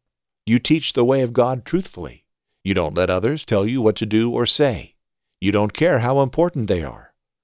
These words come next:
Tell us then, what do you think? "Is it right to pay taxes to Caesar or not?" But Jesus knew their evil plans. He said, "You pretenders, why are you trying to trap me?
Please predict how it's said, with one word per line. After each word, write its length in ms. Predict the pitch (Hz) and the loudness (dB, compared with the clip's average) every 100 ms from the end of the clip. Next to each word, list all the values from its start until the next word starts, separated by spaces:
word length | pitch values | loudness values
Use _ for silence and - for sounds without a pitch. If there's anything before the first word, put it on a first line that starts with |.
| _ _ _ | _ _ _
Tell 180 | - 208 | -2 0
us 180 | 143 - | 0 -2
then, 320 | - 78 101 | -4 -6 -2
what 140 | 113 143 | 0 2
do 60 | |
you 140 | 139 127 | 0 -2
think? 440 | - 104 - _ _ _ _ _ | -2 -2 -6 _ _ _ _ _
"Is 160 | 104 104 | 0 2
it 120 | 101 | 2
right 260 | 107 139 - | 0 0 -2
to 100 | 160 | -6
pay 220 | 139 135 | -4 -4
taxes 520 | - 104 82 - 117 | -4 -6 -6 -4 -4
to 120 | - 107 | -4 -4
Caesar 540 | 117 101 76 69 107 - | 0 -2 -4 -12 -10 0
or 140 | 113 | 2
not?" 400 | 131 87 - - _ _ _ _ _ - | 2 0 -6 -20 _ _ _ _ _ -2
But 160 | 139 | 0
Jesus 460 | 135 220 170 151 - | 0 -4 -4 -8 -6
knew 140 | 151 | -8
their 260 | 143 73 76 | -6 -10 -8
evil 240 | 92 98 | -6 -6
plans. 640 | - 117 104 - - - - | -4 -2 -2 -8 -12 -12 -6
He 140 | 120 | -4
said, 400 | - 127 110 98 _ _ | 2 4 2 0 _ _
"You 200 | 120 160 | -4 -2
pretenders, 880 | 202 143 - 127 135 107 - - - - - | 0 -4 0 0 0 -4 -6 -10 -10 -12 -2
why 240 | 120 180 | 0 2
are 60 | 208 | 0
you 120 | 151 | -2
trying 280 | - 156 147 | 0 -2 0
to 100 | 135 | -2
trap 320 | - 143 - | 0 0 0
me? 320 | 113 76 - | -6 -6 -14